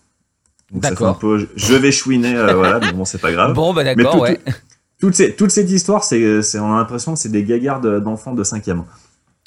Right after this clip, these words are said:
Speaker 2: Oui, bah, c'est
Speaker 1: Donc,
Speaker 2: ça, le
Speaker 1: au
Speaker 2: rock'n'roll en même temps, hein. <laughs>
Speaker 1: Oui, au, au, au, au début quatre-vingt-douze, il y a, il y a Axel, donc, qui a demandé à, à Nirvana de jouer à sa fête d'anniversaire.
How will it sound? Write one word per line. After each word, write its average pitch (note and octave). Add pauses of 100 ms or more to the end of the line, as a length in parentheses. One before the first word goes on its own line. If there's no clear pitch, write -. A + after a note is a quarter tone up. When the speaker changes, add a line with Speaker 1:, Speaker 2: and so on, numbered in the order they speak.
(120)
Speaker 2:
Oui, C3+
bah, A#2+
c'est A2+
Speaker 1:
Donc, -
Speaker 2:
ça, E3+
le E3
Speaker 1:
au C#3
Speaker 2:
rock'n'roll A2+
en C3
même A#2+
temps, G#2
hein. - (120)
<laughs> -
Speaker 1:
Oui, G#2 (100)
au, -
au, A2+
au, A#2
au C3
début D#3
quatre-vingt-douze, C3+
il A#2
y A2
a, G2+
il G2
y G2+
a F#2
Axel, D3+
donc, A2+
qui A2+
a G2
demandé A#2
à, F#2+
à F2+
Nirvana C3
de A2+
jouer A2
à A2+
sa -
fête A#2
d'anniversaire. G#2+